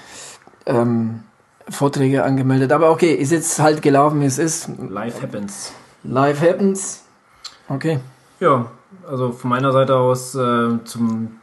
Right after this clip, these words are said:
Speaker 2: zur Triathlon Convention war's das, äh.
Speaker 1: Okay. Ich würd sagen, ähm, wir erzählen vielleicht noch mal was zum Training.
Speaker 2: Ja, also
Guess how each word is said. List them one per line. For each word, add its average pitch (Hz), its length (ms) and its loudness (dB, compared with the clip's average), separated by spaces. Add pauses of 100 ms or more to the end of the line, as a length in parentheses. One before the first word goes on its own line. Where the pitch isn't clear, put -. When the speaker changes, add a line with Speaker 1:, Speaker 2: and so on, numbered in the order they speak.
(140)
Speaker 2:
zur 110 220 -8
Triathlon 123 460 0
Convention 117 580 -4
war's 113 300 -2
das, 117 380 -6
äh. 104 960 -12
Speaker 1:
Okay. 127 240 -2 (360)
Ich - 160 -8
würd 165 100 -2
sagen, 165 400 0
ähm, 151 400 -4
wir 139 200 -2
erzählen 175 260 -2
vielleicht 165 200 2
noch 165 120 0
mal 156 140 2
was 151 180 0
zum 147 160 -4
Training. 190 420 0 (560)
Speaker 2:
Ja, 139 380 0 (680)
also 120 340 -6